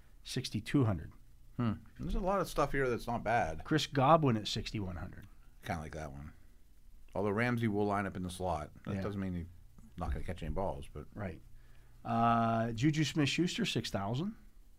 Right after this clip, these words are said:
Speaker 2: I'd have Claypool over Juju.
Speaker 1: Cortland Sutton, six thousand.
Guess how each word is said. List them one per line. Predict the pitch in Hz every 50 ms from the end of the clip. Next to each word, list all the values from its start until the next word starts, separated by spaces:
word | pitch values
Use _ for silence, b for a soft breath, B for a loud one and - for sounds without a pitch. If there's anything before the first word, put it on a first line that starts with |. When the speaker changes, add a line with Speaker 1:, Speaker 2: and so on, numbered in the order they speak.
| - - - - - - -
Speaker 2:
I'd | 107 107
have | 104 95
Claypool | 85 - 101 95 92 - 87 87 85
over | 82 80 80
Juju. | 76 82 80 78 73 78 78 80 - - - - - - - - - - - -
Speaker 1:
Cortland | - - 143 143 - 127 123 117
Sutton, | 113 - - 151 156 - - 107
six | 104 - 107 95 -
thousand. | - 101 90 85 87 - - 92